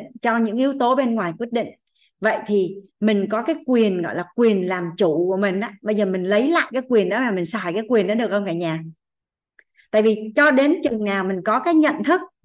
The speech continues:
là cái hiện thực tài chính của mình nó có từ ngày hôm nay là do mình, thì khi đó trong nội tâm mình nó có một cái sự chuyển dịch,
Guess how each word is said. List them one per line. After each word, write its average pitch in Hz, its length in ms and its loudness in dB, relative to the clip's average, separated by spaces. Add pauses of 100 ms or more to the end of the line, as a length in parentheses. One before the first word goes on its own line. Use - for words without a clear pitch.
(400)
là 196 200 0
cái 311 80 4
hiện 294 240 2
thực 220 220 -2
tài 185 220 -2
chính 240 180 2
của 202 80 -4
mình 185 360 -2 (1120)
nó 294 200 4
có 294 220 4
từ 240 140 4
ngày 208 140 0
hôm 240 220 0
nay 240 180 0
là 214 100 2
do 226 220 2
mình, 226 220 2 (380)
thì 202 260 0
khi 294 200 0
đó 254 420 2 (120)
trong 262 220 2
nội 247 240 0
tâm 240 200 2
mình 185 180 0
nó 233 300 -2
có 277 100 2
một 294 200 0
cái 254 80 -2
sự - 300 -2
chuyển 170 440 0
dịch, 247 220 2